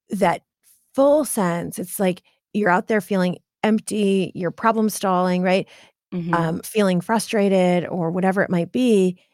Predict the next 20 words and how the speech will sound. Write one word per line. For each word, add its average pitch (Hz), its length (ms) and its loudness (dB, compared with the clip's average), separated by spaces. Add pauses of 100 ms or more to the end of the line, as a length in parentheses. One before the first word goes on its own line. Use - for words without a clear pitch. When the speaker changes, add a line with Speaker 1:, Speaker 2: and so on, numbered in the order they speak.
(240)
Speaker 1:
And 185 440 0 (320)
you're 208 300 2
taking 226 220 0
this 190 120 0
holistic 190 340 0
approach 214 360 -4
to 190 60 -8
say, 170 240 -2
"Let's 190 360 -4
really 196 340 0
get 160 200 -4
to - 120 -4
know 170 180 0
our 160 120 0
bodies. 160 500 0
Let's 185 200 -4
really 208 360 0
get 185 160 2
to 180 120 -6
know 165 420 2